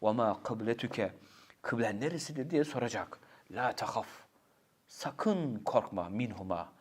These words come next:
fi cevabihima, onların cevapları hususunda sakın korkuya düşme. Fakul, de ki, Allahu Rabbi, Rabbim Allah,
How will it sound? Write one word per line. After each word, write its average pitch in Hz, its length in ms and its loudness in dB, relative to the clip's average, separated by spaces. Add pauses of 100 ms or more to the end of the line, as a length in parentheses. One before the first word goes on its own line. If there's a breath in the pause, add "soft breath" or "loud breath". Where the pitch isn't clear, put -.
(220 soft breath)
fi 117 180 0
cevabihima, 92 800 0 (400 loud breath)
onların 113 340 2
cevapları 110 460 2
hususunda 104 500 -6
sakın - 360 -4
korkuya 107 420 0
düşme. 87 320 -6 (460 loud breath)
Fakul, - 420 2 (260)
de 135 120 0
ki, 107 280 -2 (240 loud breath)
Allahu 104 540 6
Rabbi, 98 800 4 (220)
Rabbim 95 320 2
Allah, 95 420 8